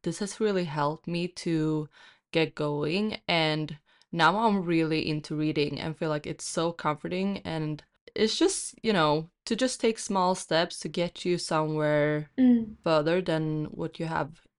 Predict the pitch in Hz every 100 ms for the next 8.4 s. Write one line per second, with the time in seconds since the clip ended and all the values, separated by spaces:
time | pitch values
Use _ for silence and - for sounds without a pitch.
0 | - - - - 160 147 147 165 185 208
1 | 302 269 262 269 254 254 233 226 226 220
2 | 220 262 240 220 214 214 208 220 - -
3 | 214 220 208 - 214 214 214 214 - -
4 | - 254 240 226 220 214 233 247 240 220
5 | 214 214 220 214 208 220 214 233 220 226
6 | 220 220 220 220 220 - 254 240 226 -
7 | - 240 247 254 269 262 247 247 220 214
8 | 226 214 214